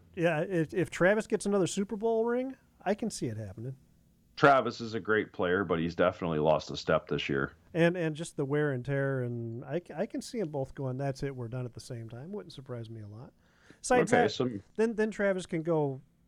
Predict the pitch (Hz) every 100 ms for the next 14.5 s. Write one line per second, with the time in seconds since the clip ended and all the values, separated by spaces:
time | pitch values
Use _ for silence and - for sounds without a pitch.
0 | _ _ _ _ _ _ _ - 170 151
1 | 139 143 147 147 131 131 - 143 165 -
2 | 151 127 131 139 139 127 127 127 127 120
3 | 117 139 123 123 - 123 - 131 120 120
4 | 117 123 120 113 110 _ _ _ - 156
5 | 92 90 85 - 87 92 - - _ _
6 | _ - _ _ _ _ _ _ - -
7 | _ - 92 95 - - 95 87 76 60
8 | 69 58 - - - - - - - 170
9 | - 165 - - - - - 233 247 202
10 | 165 - 330 302 214 156 - - - -
11 | 185 196 - 196 180 175 147 - 185 208
12 | 254 262 208 - - 359 381 392 370 -
13 | 359 - - - 311 - 339 _ - -
14 | - 208 - 262